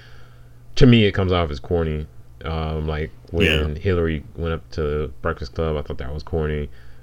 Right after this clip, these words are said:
Speaker 1: Um,
Speaker 2: I mean, I'm conflicted about
Speaker 1: well,
Speaker 2: that,
Speaker 1: going
Speaker 2: 'cause I
Speaker 1: there, I
Speaker 2: know
Speaker 1: don't think is corny per se.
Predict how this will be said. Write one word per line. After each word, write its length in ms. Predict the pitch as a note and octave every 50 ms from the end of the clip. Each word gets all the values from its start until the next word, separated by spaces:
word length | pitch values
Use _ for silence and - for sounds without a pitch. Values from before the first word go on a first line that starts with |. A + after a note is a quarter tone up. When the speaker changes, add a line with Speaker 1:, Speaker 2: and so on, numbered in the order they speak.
| - -
Speaker 1:
Um, 680 | - - D#2+ D2+ D2 D2 D2 D2 C#2+ C#2+ C2+ C2+ A#1+ - - - - - - - - - - - - - - - - - - - - - - - - - - - - - - - - - - -
Speaker 2:
I 60 | -
mean, 100 | G#3+ A3
I'm 160 | G#3+ A3 A3+ -
conflicted 540 | - D3 B2 - - A2+ G#2+ - - G2
about 140 | D#2+ D#2 D#2
Speaker 1:
well, 160 | D3+ D#3+ D#3
Speaker 2:
that, 120 | C3+ - D2+
Speaker 1:
going 260 | D3+ E3 G3+ A#3 A3
Speaker 2:
'cause 80 | F#3 -
I 20 |
Speaker 1:
there, 200 | D#3 C3+ C3 B2
I 40 | A2
Speaker 2:
know 120 | A2+ A2 A2
Speaker 1:
don't 80 | A2
think 160 | G#2+ G2+ E2
is 100 | F2+ E2
corny 320 | - - G2 F#2+ E2 D2 C#2+
per 220 | - - F2+ E2 D#2+
se. 340 | - - F2+ D2 B1 A1+